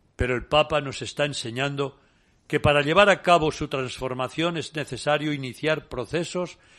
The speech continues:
en los que participen el mayor número de actores implicados.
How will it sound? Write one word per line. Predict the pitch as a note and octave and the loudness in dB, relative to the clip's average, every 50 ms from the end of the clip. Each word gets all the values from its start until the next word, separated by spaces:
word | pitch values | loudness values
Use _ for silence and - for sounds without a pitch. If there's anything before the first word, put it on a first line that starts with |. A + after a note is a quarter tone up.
| - _ _ _ | -20 _ _ _
en | C3 B2+ | -6 -6
los | C3+ B2+ - | -6 -6 -4
que | - - C3+ | -6 -6 -4
participen | - C3 B2 - - A#2+ G#2+ - D#3+ D#3+ D#3+ D#3+ D3 C3+ | -4 -4 -6 -6 -8 -12 -8 -6 -6 -4 -4 -4 -4 -4
el | B2+ A#2+ | -6 -6
mayor | A#2 A2+ B2 C3+ C#3 B2 | -4 -4 -2 -2 -2 -4
número | A#2+ B2+ D3 D#3 D#3 D3+ C#3+ D3 C#3 - _ _ _ _ _ _ _ - | -4 -6 -6 -4 -4 -2 -4 -4 -6 -8 _ _ _ _ _ _ _ -12
de | A#2 B2 B2 A#2+ | -6 -4 -2 -2
actores | A2 - - _ - D3+ D#3 D3+ D3 B2+ - C#3+ | -2 -4 -10 _ 0 2 2 2 0 -2 -4 -8
implicados. | C3 A2+ - A2+ G#2+ - - D#2 C#2+ C2+ - - - | -8 -8 -10 -10 -12 -12 -14 -18 -20 -18 -16 -18 -18